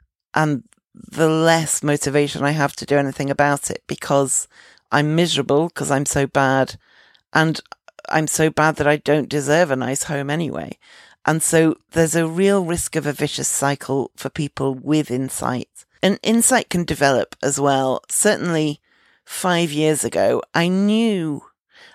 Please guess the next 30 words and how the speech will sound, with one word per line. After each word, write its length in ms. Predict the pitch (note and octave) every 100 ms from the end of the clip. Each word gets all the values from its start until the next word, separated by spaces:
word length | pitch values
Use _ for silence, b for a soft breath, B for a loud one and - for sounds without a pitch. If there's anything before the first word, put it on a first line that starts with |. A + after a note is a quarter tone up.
| _
I've 180 | G3 F#3+
never 460 | A3 A#3+ A3+ A3+ - _ _ -
been 320 | G3+ F#3 F3+ - -
ignorant 540 | D#3 - D#3+ D#3 -
to 140 | - D#3
the 100 | D#3
fact 380 | D3+ - _
that 180 | - C#3 - _ _ _ _
other 320 | E3 E3 D#3
people 640 | - C#3+ C#3 B2 B2 A#2 - _ _ -
would 200 | C#3 C#3+
have 120 | C3+
seen 420 | - B2+ C3+ C3
my 160 | C3 C3+
home 340 | C#3+ C3 C3
as 120 | B2+
unacceptable. 960 | B2 A#2+ - - - - - - F2+ - b b b b b _
But 200 | - -
there 160 | F#3+
was 420 | F#3+ G#3+ G#3 - - _
a 100 | D#3+
while 720 | D3+ D3+ C#3+ C#3 C3+ C#3 C3+ _ _ _ _ _ -
where 580 | D3 D#3 D3 D3 C#3 - _
I 160 | - D#3+
knew 720 | F3 F#3 G3+ A3 A3 G3+ - _ _ _ _ _ _
that 140 | -
other 200 | - D#3+
people 340 | D#3+ D#3+ - D3+
would 140 | D3
disapprove, 880 | - D3 - - D#3 D3 B2 C3